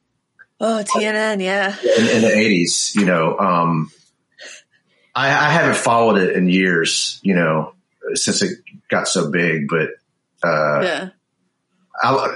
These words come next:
Speaker 1: I love about nascar is that it's really, it's a soap opera, but fast.
Speaker 2: Well,
Speaker 1: That's
Speaker 2: you
Speaker 1: how they
Speaker 2: know,
Speaker 1: hook people.
Speaker 2: I mean, you know, the whole thing is just a bunch of rednecks turning left. It's like,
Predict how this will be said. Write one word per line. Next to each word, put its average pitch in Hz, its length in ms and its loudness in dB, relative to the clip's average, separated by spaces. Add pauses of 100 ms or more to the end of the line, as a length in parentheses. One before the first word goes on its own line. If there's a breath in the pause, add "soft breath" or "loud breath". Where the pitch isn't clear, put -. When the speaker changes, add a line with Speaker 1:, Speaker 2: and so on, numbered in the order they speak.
(140)
Speaker 1:
I 240 80 0
love 294 160 0
about 349 260 -2
nascar 240 500 0
is 202 80 -4
that 202 100 0
it's 185 140 -6
really, 240 340 0
it's 240 280 -4
a 254 120 2
soap 254 440 -2
opera, 175 420 0
but 165 200 -6
fast. - 800 -6 (300 loud breath)
Speaker 2:
Well, 262 260 6
Speaker 1:
That's 240 140 2
Speaker 2:
you 269 60 6
Speaker 1:
how 262 40 6
they 262 80 6
Speaker 2:
know, 233 140 4
Speaker 1:
hook - 100 -10
people. 175 540 -2 (160)
Speaker 2:
I 214 80 2
mean, 233 260 2
you 208 120 2
know, 214 100 4
the 214 80 2
whole 214 160 4
thing 214 140 4
is 165 100 2
just 180 160 2
a - 20 4
bunch 214 120 4
of 175 60 2
rednecks 190 360 4
turning 175 260 2
left. 180 300 2
It's 202 120 -2
like, 143 300 0